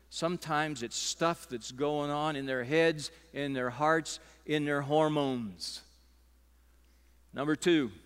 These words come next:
realize it ought to be more about you entering into their world than they entering into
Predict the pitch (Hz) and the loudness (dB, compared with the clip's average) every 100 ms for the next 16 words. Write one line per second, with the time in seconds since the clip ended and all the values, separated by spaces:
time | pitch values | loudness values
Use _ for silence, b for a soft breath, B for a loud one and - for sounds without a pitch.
0 | - - _ _ _ _ _ _ - 156 | -20 -20 _ _ _ _ _ _ 0 4
1 | 160 151 151 135 151 156 151 135 143 160 | 8 10 8 6 4 4 2 -2 0 2
2 | 156 139 127 147 135 143 185 170 165 156 | 4 4 4 4 4 0 4 4 4 0
3 | 156 151 139 135 139 190 151 101 85 - | 0 -2 -2 2 4 4 2 -2 -8 -14
4 | - _ _ _ _ _ _ _ _ _ | -20 _ _ _ _ _ _ _ _ _
5 | _ _ _ - 127 131 151 147 156 151 | _ _ _ -8 0 6 8 8 4 2
6 | 143 143 143 135 143 135 123 | 0 -2 -2 -2 0 0 0